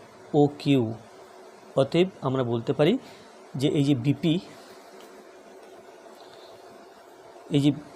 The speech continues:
পিবি, এটা এবি এর হাফ, আর ডিকিউ এটা ডিসি এর হাফ। তাহলে অতএব বিপি সমান বিপি,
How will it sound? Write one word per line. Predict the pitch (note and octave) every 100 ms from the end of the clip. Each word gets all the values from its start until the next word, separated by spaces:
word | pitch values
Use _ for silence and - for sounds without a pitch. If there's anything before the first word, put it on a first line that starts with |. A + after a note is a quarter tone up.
| -
পিবি, | F3 E3 C#3 G#3+ - - C#3
এটা | D#3+ D#3+ - C#3+
এবি | C3 E3+
এর | E3
হাফ, | G#3 - - - - - - - B2+
আর | B2+ B2 C3+ - C#3 A2+
ডিকিউ | E3+ - E3 G#3+ -
এটা | C3+ G#3+ D4+ - A#2
ডিসি | A#2+ D3 D#3+ C3
এর | G#2+
হাফ। | G#2 - - - - - - - - - - -
তাহলে | - C#3+
অতএব | C3+ F3 F3+ - C3+
বিপি | B2 B2+ D#3 G#3 - - - - - - - - - - - - - - - - - - - - - B3 -
সমান | - C#3+ C#3+ C#3+ D3 D3 - - - - - - - - C#3+
বিপি, | C#3+ D3